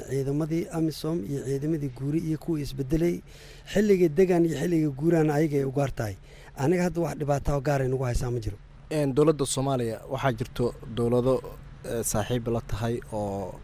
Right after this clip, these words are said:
Speaker 2: mucaawinooyin siiya deegaanadii shabaab laga saaray. Een, degmada Jallaqsi innaba ha la ekaatee ma jirtaa wax taageerada dowladda ay degmooyinka siinayso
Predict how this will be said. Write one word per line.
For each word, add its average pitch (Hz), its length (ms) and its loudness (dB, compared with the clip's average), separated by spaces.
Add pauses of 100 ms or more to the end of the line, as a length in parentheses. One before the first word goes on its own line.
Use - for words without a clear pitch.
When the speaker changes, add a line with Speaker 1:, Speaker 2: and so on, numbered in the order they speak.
Speaker 2:
mucaawinooyin 113 680 0
siiya 110 280 -2
deegaanadii 113 600 0
shabaab 117 400 0
laga 110 180 -2
saaray. 95 340 -6 (760)
Een, 110 400 0 (240)
degmada 131 320 2
Jallaqsi 123 540 0 (100)
innaba 131 280 0
ha 117 60 2
la 123 120 2
ekaatee 104 540 -6 (100)
ma 123 80 -2
jirtaa 107 360 0
wax 117 160 2 (280)
taageerada 113 460 2
dowladda 117 400 0
ay 110 120 0
degmooyinka 113 560 0
siinayso 117 540 -2